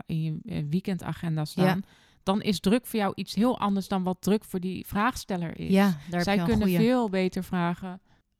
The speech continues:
Speaker 1: "Heb je de mentale ruimte of, of heb je er
Speaker 2: Energie.
Speaker 1: zin in?"
Speaker 2: Ja.
Speaker 1: Energie, dat is eigenlijk een
Speaker 2: Ja.
Speaker 1: juiste vraagstelling.
Speaker 2: Ja.
Speaker 1: Dan maak je hem persoonlijk.
Speaker 2: Ja, eigenlijk mooi, ja. Want we zitten altijd van, "Ja, wanneer kun je?"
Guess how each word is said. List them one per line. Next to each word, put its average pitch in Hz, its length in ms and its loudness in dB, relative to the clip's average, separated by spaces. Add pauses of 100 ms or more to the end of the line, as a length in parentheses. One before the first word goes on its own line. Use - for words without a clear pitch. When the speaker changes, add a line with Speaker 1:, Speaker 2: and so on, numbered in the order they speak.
Speaker 1:
"Heb - 260 2
je 196 80 4
de 185 80 2
mentale 175 460 0
ruimte 240 480 2
of, - 240 -4
of - 240 -6
heb 190 200 2
je 180 80 0
er 170 80 4
Speaker 2:
Energie. 175 320 4
Speaker 1:
zin 247 80 4
in?" 165 240 2
Speaker 2:
Ja. 190 320 2
Speaker 1:
Energie, 185 680 4
dat 247 220 6
is 196 120 -4
eigenlijk 208 580 -2
een 175 60 -2
Speaker 2:
Ja. 170 60 2
Speaker 1:
juiste - 320 4
vraagstelling. 180 680 -4
Speaker 2:
Ja. 175 400 0
Speaker 1:
Dan 208 140 4
maak 190 200 2
je - 80 -4
hem 170 80 -4
persoonlijk. 175 640 -2
Speaker 2:
Ja, 156 340 -2 (280)
eigenlijk 185 360 -4
mooi, 190 220 4
ja. 143 340 -2 (400)
Want 175 140 -4
we 185 60 0
zitten 185 280 0
altijd 180 200 0
van, 180 120 -2
"Ja, 180 220 0 (120)
wanneer 180 480 2
kun 214 340 2
je?" 143 140 0